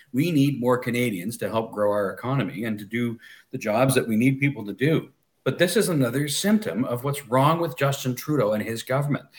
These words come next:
They haven't planned one bit for the increasing numbers of new Canadians. They haven't thought very much about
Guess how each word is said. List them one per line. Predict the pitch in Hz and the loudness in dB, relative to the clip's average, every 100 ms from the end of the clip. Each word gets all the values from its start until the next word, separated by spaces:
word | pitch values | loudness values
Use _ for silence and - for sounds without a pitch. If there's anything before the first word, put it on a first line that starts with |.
| - - | -20 0
They | 151 | 4
haven't | 139 170 175 - | 4 4 2 -2
planned | 160 185 131 127 107 | 0 4 4 2 2
one | 127 151 143 | 2 4 4
bit | 156 208 - _ _ _ _ | 4 2 0 _ _ _ _
for | 127 | -2
the | 117 | 0
increasing | 127 123 139 127 127 | -2 0 0 0 0
numbers | 113 104 107 110 | 0 0 -2 -2
of | 110 107 | -4 -2
new | 110 | -4
Canadians. | - 123 147 156 - - - | -2 -2 0 -2 -8 -18 -8
They | - | 2
haven't | 143 165 180 | 4 4 2
thought | - 160 147 | 2 2 4
very | 139 131 | 4 4
much | 120 123 135 | 4 0 0
about | 127 120 117 | 0 0 0